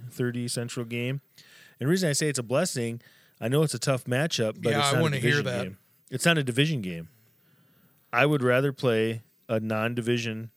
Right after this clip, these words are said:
Speaker 1: person, and I think Andy Reid is experienced enough where, uh, he can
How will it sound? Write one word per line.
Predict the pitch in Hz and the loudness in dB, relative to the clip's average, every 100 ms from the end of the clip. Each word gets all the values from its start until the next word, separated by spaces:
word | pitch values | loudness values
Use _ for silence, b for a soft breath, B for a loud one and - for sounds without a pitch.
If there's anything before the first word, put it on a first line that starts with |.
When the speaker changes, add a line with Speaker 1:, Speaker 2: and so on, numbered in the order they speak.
| _ | _
Speaker 1:
person, | 123 110 - 104 123 b b b b 123 | -6 -4 -6 -8 -12 b b b b -2
and | 117 | -2
I | |
think | 107 127 110 | 0 -4 -4
Andy | 120 123 120 | -2 -2 0
Reid | 113 117 127 | 0 0 0
is | 120 101 98 101 - b b b b b | -2 -4 -6 -12 -18 b b b b b
experienced | 104 - - 123 123 - | -8 -6 -4 -4 -4 -4
enough | 120 117 120 - | -2 -2 -2 -4
where, | 107 101 101 98 98 b b b b - | -4 -2 -2 -2 -6 b b b b -10
uh, | 104 101 95 98 - | -6 -4 -6 -8 -10
he | - 123 | -6 -6
can | - 117 110 104 104 | -4 -4 -2 -4 -6